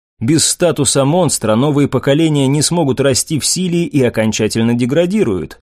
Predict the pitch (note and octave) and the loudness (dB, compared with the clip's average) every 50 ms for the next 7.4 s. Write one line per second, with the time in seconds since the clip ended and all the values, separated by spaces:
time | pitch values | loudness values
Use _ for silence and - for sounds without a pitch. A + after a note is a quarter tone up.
0 | _ _ - D#3 A#3+ B3 C4 G#3 F3+ G3 A3 B3 A3+ - C4 A3+ - C4 C4 B3 | _ _ -2 0 0 0 0 0 0 0 0 0 0 0 -2 -2 0 0 2 2
1 | A3+ D3+ C3+ D3 C#3+ - - D3 B2+ - - - - D3 C#3 - - - D#3+ C#3+ | 2 2 2 0 0 0 0 -2 -2 -4 -8 -6 -2 -2 -2 -2 0 0 0 2
2 | A#2+ A2 C3+ C3+ C3 B2+ A2+ G2 - _ _ _ - F#3+ F#3+ - - E3 C3 F2+ | 2 2 2 4 4 2 2 -2 -6 _ _ _ -4 -4 -2 0 0 0 0 0
3 | - - - C#3+ D3 B2+ G2 F#2+ - - - - - _ _ _ _ _ _ - | -2 -2 0 0 0 0 0 -2 -6 -10 -12 -14 -14 _ _ _ _ _ _ -2
4 | D3 D3+ C3+ C3+ C#3 D#3 D3+ B2+ A#2 A#2 G#2+ G#2 F#2 F2+ F2+ D#2+ - - _ _ | 0 0 2 2 2 2 0 0 0 0 0 0 0 -2 -4 -6 -8 -12 _ _
5 | _ _ - B2+ D3 D3+ - - C#3+ C#3 C#3 C#3 C#3 B2+ B2+ C#3+ C#3 - - - | _ _ -4 -2 0 0 0 0 0 0 2 2 2 2 2 0 0 0 0 0
6 | D3 C3 C3 B2 A#2 B2+ C3 B2+ B2 A#2+ - - C#3 A#2 - - C3 B2 A#2 A2 | 0 0 0 0 0 0 0 2 0 0 0 -2 -4 -4 -2 0 0 0 2 2
7 | D3+ F#3+ G3 G3+ G#3+ A3 G#3+ - | 0 0 0 0 0 0 -2 -4